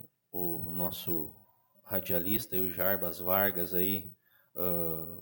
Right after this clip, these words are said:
faz a ponte aí entre o executivo, a, a dona Cláudia aí da, da coordenadoria de, de Panambi, né? Coordenadoria da Corsã, e, e conseguiram resolver alguns problemas.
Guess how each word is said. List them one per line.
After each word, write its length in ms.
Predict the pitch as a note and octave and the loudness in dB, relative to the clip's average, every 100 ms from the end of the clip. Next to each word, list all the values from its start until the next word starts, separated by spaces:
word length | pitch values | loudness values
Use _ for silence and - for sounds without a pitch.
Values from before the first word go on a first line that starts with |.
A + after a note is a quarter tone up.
| - | -14
faz 360 | - G2 F#2+ | 0 2 4
a 80 | F#2+ | 0
ponte 480 | - G2+ A2 G#2+ F#2 | -2 2 2 2 0
aí 140 | G2 | 0
entre 240 | G2+ F2+ F2+ | 0 -2 -2
o 20 | |
executivo, 1120 | E2+ - E2+ - - C3 B2+ A#2 F#2+ F#2 F2+ | -2 -4 -6 -8 0 6 8 6 4 0 2
a, 360 | F2+ F2 E2 E2 _ _ - _ - | 0 0 -4 -8 _ _ -20 _ -8
a 360 | F2 E2 D#2+ | -4 -2 -4
dona 320 | D#2+ F#2+ F2+ | -2 0 0
Cláudia 680 | - - G#2+ B2 G#2 F2+ F2+ | -2 6 10 12 10 8 2
aí 200 | F#2 G#2+ | 4 4
da, 280 | F#2 E2+ E2 - _ _ | 2 -2 -4 -14 _ _
da 220 | F2 F2+ | -6 -6
coordenadoria 760 | - F#2+ F#2 F2+ F2+ F2+ F#2+ G2+ | -2 -2 0 0 2 2 2 2
de, 640 | F2+ E2+ E2 E2 E2 E2 | 2 0 -2 -4 -4 -6
de 120 | - - | -6 2
Panambi, 640 | F#2+ F#2+ F#2+ F#2 B2+ C3+ - - | 2 2 -2 0 -2 -2 -12 -10
né? 260 | F2 F#2 - _ | -6 -6 -8 _
Coordenadoria 600 | F2 F2 F2 F2 F2 F#2 | -8 -6 -6 -6 -4 -4
da 80 | F#2 | -4
Corsã, 540 | - F#2 - G2+ C3 - - - - _ | -6 -6 -4 -4 -4 -4 -20 -20 -20 _
e, 360 | - G#2 G2+ G2 | -4 0 0 -2
e 100 | G2+ | -8
conseguiram 960 | - G#2+ - G#2 F2+ F#2+ A2 A2 G2+ | -4 -2 0 -2 -2 2 4 4 -2
resolver 460 | F#2+ G#2 G#2+ F#2+ G2+ | -2 0 0 2 4
alguns 280 | G2+ G#2+ - | 4 2 0
problemas. 720 | B2+ A2 F#2+ F2+ F2+ - | 2 4 2 -2 -6 -10